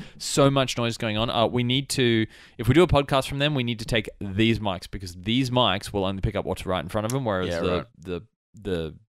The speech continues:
Speaker 1: dictaphone thing picks up everything.
Speaker 2: That's potentially fine because, um,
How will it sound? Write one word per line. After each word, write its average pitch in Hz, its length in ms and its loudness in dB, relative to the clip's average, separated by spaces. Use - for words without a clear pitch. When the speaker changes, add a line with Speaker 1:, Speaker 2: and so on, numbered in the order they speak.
Speaker 1:
dictaphone 87 420 -8
thing 80 160 -6
picks - 220 -10
up 85 100 -10
everything. 82 380 -8
Speaker 2:
That's - 260 -4
potentially 220 640 -4
fine 147 600 -4
because, 170 340 -2
um, 175 420 -2